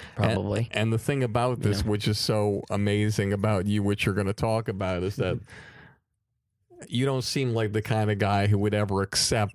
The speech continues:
Speaker 1: the fact that twenty-five percent was business. So I would imagine what you did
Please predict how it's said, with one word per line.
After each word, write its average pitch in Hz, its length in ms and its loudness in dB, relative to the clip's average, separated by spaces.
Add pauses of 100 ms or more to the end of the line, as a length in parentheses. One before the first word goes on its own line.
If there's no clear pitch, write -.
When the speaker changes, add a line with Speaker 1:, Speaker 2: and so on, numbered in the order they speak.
(140)
Speaker 1:
the 101 100 2
fact 98 500 0
that - 140 -6
twenty-five 98 640 0
percent 95 380 0
was 92 140 -2
business. 95 520 -2
So 92 500 -2 (220)
I 107 160 0
would 110 160 0
imagine 107 520 0
what 95 160 0
you 120 160 0
did 104 420 0